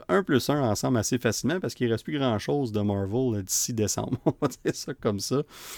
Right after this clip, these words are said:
Fait que, euh, on, on devrait revoir Val, euh, très bientôt, continuer ou pas son travail de recrutement pour les Thunderbolts.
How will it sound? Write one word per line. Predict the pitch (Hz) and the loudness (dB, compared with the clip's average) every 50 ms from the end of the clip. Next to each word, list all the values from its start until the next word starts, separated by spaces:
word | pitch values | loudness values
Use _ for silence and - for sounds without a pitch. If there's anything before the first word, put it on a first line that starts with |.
| - - - - | -16 -16 -20 -20
Fait | - - 107 104 98 - | 0 4 4 4 4 2
que, | _ - 110 | _ 2 4
euh, | 104 98 98 98 95 95 95 92 92 | 6 8 6 6 6 4 4 2 2
on, | 92 92 90 90 90 90 92 95 - | 2 2 0 0 0 0 0 -2 0
on | |
devrait | 95 101 107 101 107 110 | 2 2 4 4 4 4
revoir | 101 104 101 92 98 101 98 95 | 4 4 2 4 4 4 4 4
Val, | 98 101 101 101 101 98 98 98 | 2 2 2 2 0 0 0 0
euh, | 95 92 | 0 0
très | 92 - - - 104 | -2 -2 0 0 2
bientôt, | 98 101 98 95 - - 123 113 _ _ _ _ | 2 2 0 0 0 -2 -4 -4 _ _ _ _
continuer | - - 151 147 143 - - - - 113 104 95 101 147 226 - - - _ - - - - - | -4 -2 0 0 0 -2 -4 0 2 2 2 2 0 -2 -4 -6 -10 -20 _ -20 -20 -20 -4 -2
ou | 190 175 | -2 0
pas | - - 214 208 - _ - - _ _ _ _ _ | 4 2 2 2 0 _ -20 -20 _ _ _ _ _
son | - - 107 104 | -4 -2 -2 -2
travail | - - 107 101 95 101 101 104 104 101 98 95 95 | 2 4 2 4 6 4 4 4 4 2 0 -4 -6
de | - - 101 | -4 -4 -2
recrutement | 90 95 95 - - - - - 101 104 110 110 | -2 -2 -6 -6 -12 -16 -4 -2 0 0 0 -2
pour | - - - | -4 -8 -4
les | 110 101 | -4 -4
Thunderbolts. | - - 113 117 139 170 381 381 - - - - - | -2 -2 0 0 0 0 -2 -6 -6 -8 -10 -12 -12